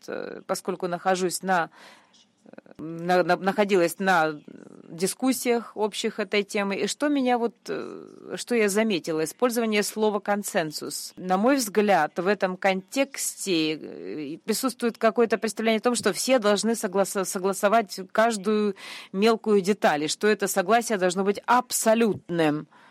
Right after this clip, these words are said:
И это навело меня, навело меня на другую мысль, и, то есть, на,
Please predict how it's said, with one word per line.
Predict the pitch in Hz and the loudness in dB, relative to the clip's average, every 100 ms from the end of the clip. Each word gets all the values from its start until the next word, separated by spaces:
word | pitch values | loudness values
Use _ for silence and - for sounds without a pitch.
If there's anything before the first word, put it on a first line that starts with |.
| _ _ _ _ _ _ _ _ _ _ _ _ _ _ _ | _ _ _ _ _ _ _ _ _ _ _ _ _ _ _
И | - 190 | -4 -2
это | 214 214 226 | 0 -2 -2
навело | 196 196 214 233 240 | 0 2 4 4 4
меня, | 214 208 | 4 2
навело | 202 - 190 208 240 | 0 0 0 2 2
меня | 220 208 | 4 2
на | 202 | 2
другую | 190 202 233 214 | 2 2 4 4
мысль, | 175 170 160 - 170 170 | 2 0 -2 -4 -6 -6
и, | - 185 180 170 165 - | -4 -2 0 0 -2 -8
то | |
есть, | 175 | -6
на, | 202 185 175 170 | -4 -4 -6 -10